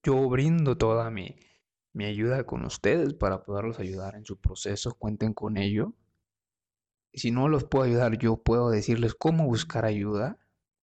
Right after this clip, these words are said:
¿no? Cómo incluso poder, eh, hablar con nuestra familia, con nuestros seres queridos para que nos ayuden.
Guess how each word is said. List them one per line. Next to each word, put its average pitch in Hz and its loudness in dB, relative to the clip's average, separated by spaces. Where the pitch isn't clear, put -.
¿no? 98 -6
Cómo 165 0
incluso 135 -2
poder, 131 0
eh, - -6
hablar 104 0
con - -10
nuestra - -8
familia, 131 2
con 117 -6
nuestros 110 -6
seres 127 -8
queridos 127 -8
para 110 -12
que - -20
nos 104 -18
ayuden. 120 -8